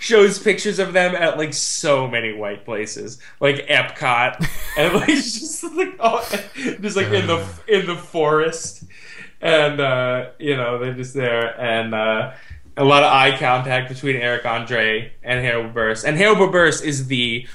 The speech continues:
Speaker 1: co-host of the Eric Andre show. So there's connection there.
Speaker 2: Um, Epcot is a really white place. Have you guys ever been to Epcot?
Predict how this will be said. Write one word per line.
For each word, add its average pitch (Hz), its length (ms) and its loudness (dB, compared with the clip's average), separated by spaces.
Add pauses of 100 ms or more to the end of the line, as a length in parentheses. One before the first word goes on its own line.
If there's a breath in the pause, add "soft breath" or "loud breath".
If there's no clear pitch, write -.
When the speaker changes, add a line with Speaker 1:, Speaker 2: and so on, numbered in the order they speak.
(240 loud breath)
Speaker 1:
co-host 143 1000 2 (480 soft breath)
of 123 720 0
the 139 180 4
Eric 123 220 0
Andre 113 320 -4
show. 123 440 -10 (440)
So 135 140 -4
there's 120 180 -6
connection 117 500 -8
there. 107 380 -10 (880 soft breath)
Speaker 2:
Um, 104 640 -4
Epcot 123 480 0
is 95 140 -10
a 95 80 -8
really 92 220 -6
white 90 300 -14
place. - 380 -12
Have 120 120 -10
you 135 100 -2
guys 143 80 -2
ever 131 140 -4
been 127 120 -6
to 120 60 -6
Epcot? 123 380 -12